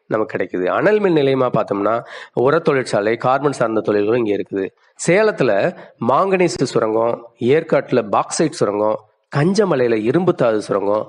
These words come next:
இதெல்லாம் இங்க இருக்குது. அடுத்து மாலிப்டினம் எனக்கூ-, என்று சொல்லக்கூடிய ரசாயன தாது இந்தியாவிலேயே எங்க அதிகமா கிடைக்குதுன்னா, மதுரை மாவட்டத்துல உள்ள கரடி குட்டத்துல மட்டும்தான் கிடைக்குது அப்படின்னு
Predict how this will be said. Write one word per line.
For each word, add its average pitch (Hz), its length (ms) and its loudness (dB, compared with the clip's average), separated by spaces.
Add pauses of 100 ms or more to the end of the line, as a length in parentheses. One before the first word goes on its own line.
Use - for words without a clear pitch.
(240)
இதெல்லாம் 123 340 0 (240)
இங்க 98 200 -4
இருக்குது. 92 300 -6 (260)
அடுத்து 127 340 -4
மாலிப்டினம் 196 880 0
எனக்கூ-, 131 480 -2
என்று 120 280 0
சொல்லக்கூடிய 117 400 0
ரசாயன 131 360 0
தாது 95 360 -2 (440)
இந்தியாவிலேயே 165 720 2
எங்க 131 240 0
அதிகமா 131 280 2
கிடைக்குதுன்னா, 104 380 -2
மதுரை 110 360 2
மாவட்டத்துல 104 400 0
உள்ள 101 200 0 (360)
கரடி 214 380 0
குட்டத்துல 127 420 -2
மட்டும்தான் 127 420 0 (300)
கிடைக்குது 104 320 -2
அப்படின்னு 101 320 0